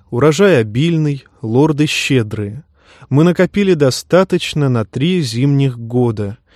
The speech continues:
даже на четыре, если поджаться. Но теперь, когда нам приходится кормить людей короля, людей королевы и одичалых, в одном кротовом городке тысяча ртов, и их все прибывает.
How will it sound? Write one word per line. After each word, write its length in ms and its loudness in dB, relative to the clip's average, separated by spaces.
даже 320 2
на 140 0
четыре, 640 -6
если 340 -4
поджаться. 760 -6
Но 220 -2
теперь, 580 -4
когда 340 -2
нам 160 2
приходится 720 -2
кормить 420 -2
людей 360 -2
короля, 580 -4
людей 340 2
королевы 600 0
и 120 -6
одичалых, 920 -4
в 100 0
одном 260 4
кротовом 560 2
городке 640 -2
тысяча 600 -6
ртов, 840 -8
и 220 -4
их 100 -8
все 260 -4
прибывает. 1000 -2